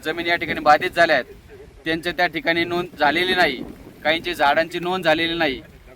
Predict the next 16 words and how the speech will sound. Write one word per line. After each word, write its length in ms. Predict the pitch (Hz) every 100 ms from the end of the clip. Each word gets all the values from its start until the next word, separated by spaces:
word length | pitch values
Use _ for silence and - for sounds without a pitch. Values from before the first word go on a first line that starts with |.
| -
ड्रोन 420 | 135 170 185 185
त्या 340 | - - -
ठिकाणी 280 | 156 156 165
सर्व्हे 320 | 160 165 185
झाला, 340 | 170 156 135 113 - -
त्या 120 | 151
ड्रोनमध्ये 560 | 151 170 180 180 175 185
सुद्धा 260 | 180 180
झाडं 260 | 165 147 165
येऊन 180 | 180 185
सुद्धा 320 | - - 180
त्याची 260 | - 165 175
नोंद 260 | 180 180
घेतली 300 | 151 151 165
गेली 200 | 160 160
नाही, 200 | 156 131